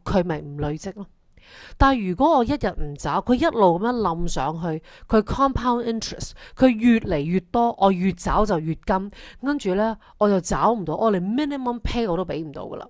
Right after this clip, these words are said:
噉所以佛家嘅 concept 就係話，你如果你要做呢，你正本清源，你喺個，依個水流呢，你喺個上游方度處理，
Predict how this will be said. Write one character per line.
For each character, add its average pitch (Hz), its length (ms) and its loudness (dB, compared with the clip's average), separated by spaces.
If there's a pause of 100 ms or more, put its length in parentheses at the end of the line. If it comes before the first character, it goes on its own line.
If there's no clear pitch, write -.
(600)
噉 466 220 0
所 254 220 -2
以 233 340 -8 (500)
佛 - 140 -6
家 349 200 2
嘅 277 140 4
concept 233 340 0
就 165 160 -6
係 160 60 -2
話， 151 240 0 (420)
你 226 340 -2
如 156 160 -8
果 226 180 -8
你 262 120 -8
要 175 180 -6
做 151 260 -8
呢， 190 300 -8
你 180 140 -4
正 185 420 -4
本 156 180 -6
清 220 240 0
源， 165 160 -12 (360)
你 254 200 0
喺 214 300 -2
個， 160 400 2 (340)
依 269 180 0
個 165 300 -2
水 160 460 -6
流 143 340 -6
呢， 185 180 -8
你 196 60 -4
喺 196 160 -2
個 262 80 -6
上 156 560 -4
游 135 220 -8
方 208 420 -4
度 147 160 -8
處 - 200 -12
理， 143 260 -10